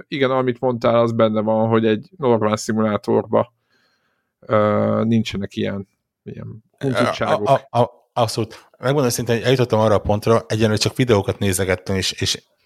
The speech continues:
Speaker 2: ebből próbáltam tanulni, hogy valószínűleg hétvégén feltelepítem az Xbox-ra a, a legutóbbi Forzát, nyilván az újat még nem tudom.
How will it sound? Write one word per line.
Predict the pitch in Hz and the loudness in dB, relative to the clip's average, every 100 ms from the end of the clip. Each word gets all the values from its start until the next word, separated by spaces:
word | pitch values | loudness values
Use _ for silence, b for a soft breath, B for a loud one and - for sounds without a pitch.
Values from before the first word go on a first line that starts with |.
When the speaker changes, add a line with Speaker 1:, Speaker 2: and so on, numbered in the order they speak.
| - | -6
Speaker 2:
ebből | 110 107 | -2 0
próbáltam | 98 98 90 87 90 | 0 2 2 0 -4
tanulni, | 87 90 90 107 b b | -4 -4 -4 -4 b b
hogy | - - 92 - | -14 -6 -6 -4
valószínűleg | 110 110 - 95 | 0 0 0 -4
hétvégén | 101 - 92 92 92 | -2 -2 -2 -4 -6
feltelepítem | - 104 92 90 90 92 | -2 -2 0 -2 -4 -6
az | 87 98 | -6 -6
Xbox-ra | - 85 - 90 87 | -6 -6 -2 -2 -2
a, | 85 - | -4 -8
a | - | -8
legutóbbi | 95 98 87 90 85 87 | -4 -4 -4 -8 -8 -8
Forzát, | - 82 80 90 98 - _ _ _ | -6 -4 -4 -4 -4 -6 _ _ _
nyilván | - 90 85 | -8 -4 -2
az | 82 | -2
újat | 92 85 80 | -2 -2 -2
még | 82 | -6
nem | 80 78 | -6 -8
tudom. | 85 95 | -8 -8